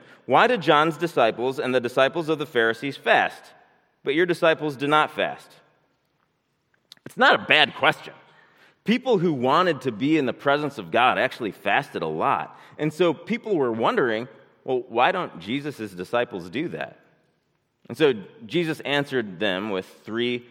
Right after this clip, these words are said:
metaphors. In the first, he, he compares himself to a bridegroom at his wedding party with his friends. And you don't mourn at a wedding. You don't lament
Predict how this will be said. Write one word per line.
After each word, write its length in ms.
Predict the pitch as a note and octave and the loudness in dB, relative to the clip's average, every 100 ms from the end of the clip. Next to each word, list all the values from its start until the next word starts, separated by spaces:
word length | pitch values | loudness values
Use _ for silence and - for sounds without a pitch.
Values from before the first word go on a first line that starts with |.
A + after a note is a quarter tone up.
| _ | _
metaphors. 680 | G#2 G2+ - D2 A1 - - _ _ _ _ _ _ - | -2 0 -2 -10 -10 -16 -20 _ _ _ _ _ _ -2
In 120 | D#3+ | 0
the 80 | D3 | 2
first, 420 | A#3+ A3 E3+ - - - - _ _ _ _ | 4 4 2 -8 -20 -20 -20 _ _ _ _
he, 280 | - D#3+ D3+ | -2 0 0
he 180 | C#3 C3 | -4 -2
compares 400 | C#3 F3+ G#3+ E3+ | 0 2 0 0
himself 560 | C#3+ - B2+ A#2+ - | -2 0 2 0 -6
to 300 | C3+ B2+ B2 | -6 -4 -4
a 200 | A2 A2 | -2 -2
bridegroom 920 | G2+ G#2 A#2 C#3 E3+ F#2+ F2 D#2 F#2 - _ _ - | -2 -2 4 4 2 -4 -6 -6 -10 -14 _ _ 0
at 300 | A#2 A2 A#2 | 2 2 0
his 340 | A#2+ G#2+ G2 | -2 -2 -4
wedding 360 | G2+ G#2+ C#3+ B2+ | -2 0 2 0
party 280 | F2+ E2+ F#2 | -2 0 -2
with 120 | G2+ | -6
his 120 | A2+ | -6
friends. 340 | F#3+ C#3 C#2+ - - _ _ | -2 -2 -4 -12 -20 _ _
And 300 | C3 C3 B2 - | -2 0 0 -6
you 320 | B2+ D#3 C#3 - _ | -6 -4 -6 -12 _
don't 360 | C#3+ D#3 D3+ - | 2 2 0 -4
mourn 560 | G2+ C3+ B2+ G2 F#2 - | -2 0 2 0 -4 -4
at 120 | G#2+ | 0
a 60 | G2+ | 0
wedding. 380 | G2 A2 D#2+ B1+ - | 2 2 0 -6 -12
You 220 | G#2+ A#2 | -8 -6
don't 380 | F#2 D2+ A#2+ A#2 - - _ _ | -4 0 0 0 -8 -20 _ _
lament 420 | F#2+ F#2 G2+ F#2+ | -4 -2 0 -2